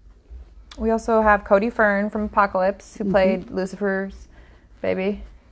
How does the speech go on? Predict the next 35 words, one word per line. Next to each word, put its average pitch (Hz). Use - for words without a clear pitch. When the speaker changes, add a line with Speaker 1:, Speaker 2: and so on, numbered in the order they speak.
Speaker 2:
Mm-hmm. 165
Speaker 1:
Um, 190
Emma 196
Roberts, 190
who 196
plays 190
Brooke, 190
the 196
sweet, 202
wholesome 190
virgin. 185
Um, 190
we 190
get 196
the 202
token 196
black 196
guy 196
and 202
the 190
token 185
jock, 185
Speaker 2:
Mm-hmm. 170
Speaker 1:
which 208
is 196
played 202
by 185
Gus 196
Kenworthy, 208
<laughs> 240
is -
the 151
token 175
Speaker 2:
Mm-hmm. -
Speaker 1:
jock. -